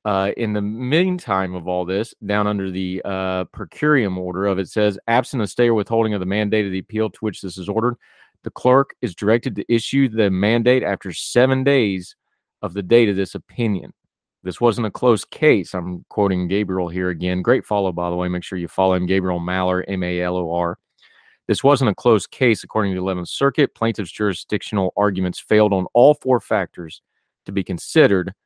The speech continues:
for equitable intervention." What does that mean? Uh, no. Yes, you can execute a search warrant on the former president. Yes, it was a legal search warrant. No, it wasn't a witch hunt.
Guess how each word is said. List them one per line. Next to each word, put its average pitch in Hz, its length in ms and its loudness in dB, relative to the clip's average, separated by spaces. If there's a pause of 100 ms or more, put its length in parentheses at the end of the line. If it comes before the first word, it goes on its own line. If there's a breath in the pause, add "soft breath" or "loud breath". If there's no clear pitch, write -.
(240)
for - 260 -2
equitable 101 480 0
intervention." 92 720 -2
What 98 140 0
does 98 140 -6
that 98 200 -2
mean? 117 360 -2 (440)
Uh, 101 460 2
no. 107 580 2 (120)
Yes, 113 460 2
you 120 80 -6
can 104 140 -6
execute 104 360 -6
a 92 40 -8
search 104 320 -6
warrant 101 200 -2
on 92 80 -4
the 90 60 -6
former 95 300 -4
president. 127 520 2
Yes, 117 240 4
it 127 40 -2
was 110 160 -2
a 113 40 0
legal 135 320 2
search 101 320 -6
warrant. 92 320 -4
No, 95 140 -2
it 101 80 0
wasn't 104 240 0
a 98 60 -2
witch 139 340 2
hunt. 92 240 -2